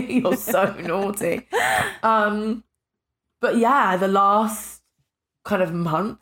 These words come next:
Speaker 1: I'm like, "Oh my God, maybe it's happened."
Speaker 2: Yeah.
Speaker 1: Maybe we're, like, and even the things that she, um, I think were probably partly my poor cat parenting.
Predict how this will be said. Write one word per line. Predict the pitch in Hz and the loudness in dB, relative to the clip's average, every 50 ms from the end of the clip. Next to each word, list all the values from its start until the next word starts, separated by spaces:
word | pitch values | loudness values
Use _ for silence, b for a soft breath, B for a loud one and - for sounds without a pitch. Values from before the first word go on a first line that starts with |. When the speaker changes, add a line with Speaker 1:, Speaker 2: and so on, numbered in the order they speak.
| - | -6
Speaker 1:
I'm | - 196 185 180 | -4 -2 0 2
like, | 190 185 180 - - - - - | 2 2 2 0 -2 -6 -8 -6
"Oh | 143 156 | -4 -2
my | 170 196 214 220 | 0 0 0 0
God, | 220 277 311 339 262 220 220 - - _ _ _ _ _ _ - | 2 2 2 2 2 0 -2 -6 -14 _ _ _ _ _ _ -8
maybe | 165 170 170 160 165 160 208 226 | -2 0 2 2 2 2 2 2
it's | - - - | 0 -2 -4
happened." | 220 294 - - 208 180 - - - 180 190 | -4 -4 -4 -2 -4 -2 -2 -2 -4 -4 -2
Speaker 2:
Yeah. | 185 208 240 220 185 - - | -2 0 -2 -2 -4 -6 -6
Speaker 1:
Maybe | 156 165 170 170 175 170 175 185 190 | -4 0 2 2 2 2 0 0 0
we're, | 185 185 175 180 180 180 - _ _ _ _ - | 2 2 2 2 0 -4 -6 _ _ _ _ -2
like, | 185 185 185 - - - | 0 0 0 0 -2 -4
and | - 220 208 214 | -4 -4 -2 -2
even | 269 302 277 311 302 285 | -2 0 0 0 0 0
the | 277 220 | 0 0
things | - - 233 220 208 208 208 208 - - | 0 0 0 0 0 -2 -4 -6 -6 -8
that | 180 - | -8 -8
she, | - - - - 196 190 185 | -8 -8 -6 -2 0 2 2
um, | 180 175 175 175 - 139 156 151 160 202 190 _ _ _ _ _ _ _ _ _ _ - - _ _ _ _ _ _ _ _ _ _ - - | 2 2 2 0 -2 -4 -10 -10 -10 -12 -14 _ _ _ _ _ _ _ _ _ _ -20 -20 _ _ _ _ _ _ _ _ _ _ -4 -2
I | 185 160 | -2 0
think | 143 208 196 190 | 2 2 2 2
were | 196 175 | 2 0
probably | 139 - - 180 170 175 180 175 180 - | 0 0 -2 0 0 0 0 0 -2 -2
partly | - - 175 165 - - 165 160 170 | 0 0 0 0 0 -2 -4 -6 -6
my | 170 170 165 165 160 160 160 165 165 - - - - _ _ _ _ - | -2 0 0 2 2 2 2 2 0 0 -2 -6 -10 _ _ _ _ -18
poor | - - 170 170 165 165 | -12 -8 -4 -2 -2 -2
cat | - - 170 - - - | -2 -2 -4 -4 -4 -4
parenting. | 180 151 156 175 190 202 190 190 160 156 - - | -2 -2 -2 -2 -4 -6 -6 -6 -6 -6 -8 -10